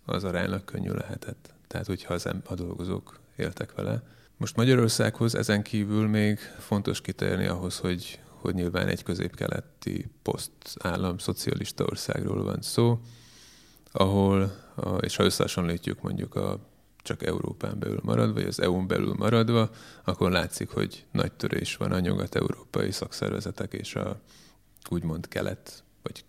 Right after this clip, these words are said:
közép-kelet-európai, a szakszervezetek között, tehát akár szervezettség szempontjából, akár pedig a kollektív,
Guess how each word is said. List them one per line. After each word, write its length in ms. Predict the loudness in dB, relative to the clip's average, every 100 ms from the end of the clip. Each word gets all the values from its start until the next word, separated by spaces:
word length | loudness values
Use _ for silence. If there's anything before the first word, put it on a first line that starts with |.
| _
közép-kelet-európai, 1400 | -4 -4 -4 -2 -2 -2 -4 -4 -4 -4 -4 -2 -4 -8 -18 -20 -20 -20 _
a 340 | -4 -4 -4 -2
szakszervezetek 680 | -2 -2 -2 -4 -4 -4
között, 340 | -2 2 2 0
tehát 220 | -6 -4
akár 300 | -2 -2 2
szervezettség 640 | 4 6 4 2 0 -2
szempontjából, 760 | 0 -2 0 -2 -2 -2 -2 -2
akár 300 | -2 -4 -4
pedig 340 | -4 -4 -2
a 200 | -2 -2 -6 -18 -20 -20 -20 -6
kollektív, 680 | 0 2 2 0 -2 -4